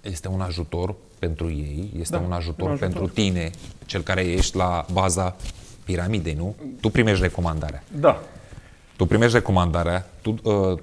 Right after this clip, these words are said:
Speaker 1: tu consideri că un agent este cel mai adecvat pentru a servisa acea proprietate sau pentru a servisa acea cerere, da?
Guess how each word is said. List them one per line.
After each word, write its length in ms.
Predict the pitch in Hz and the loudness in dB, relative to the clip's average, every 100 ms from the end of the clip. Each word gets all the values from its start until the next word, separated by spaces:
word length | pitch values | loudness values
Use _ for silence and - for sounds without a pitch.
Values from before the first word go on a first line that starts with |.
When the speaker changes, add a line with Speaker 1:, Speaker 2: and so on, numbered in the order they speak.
| - | -4
Speaker 1:
tu 180 | 117 131 | 0 0
consideri 480 | 127 113 - 104 98 | 2 0 2 0 0
că 80 | |
un 120 | 101 104 | 0 0
agent 300 | 92 107 92 | 0 -2 -2
este 180 | - | -2
cel 180 | - 117 | 0 0
mai 240 | 120 113 110 | 2 2 2
adecvat 540 | 98 95 92 98 135 | 2 2 0 2 2
pentru 240 | - 90 92 | 0 -2 0
a 260 | 92 87 | 0 0
servisa 580 | 90 95 87 90 123 104 | 0 -2 0 0 2 2
acea 200 | 82 95 | 2 -2
proprietate 500 | 87 87 85 80 90 | -2 -2 -2 -2 -2
sau 160 | 87 82 | -4 -4
pentru 280 | 87 82 85 | -4 -4 -4
a 40 | |
servisa 480 | - 80 85 123 110 | -4 -4 -2 2 2
acea 220 | 87 85 | 2 -4
cerere, 440 | - 82 76 87 - | -4 -4 -2 -4 -6
da? 240 | 76 113 | -4 -4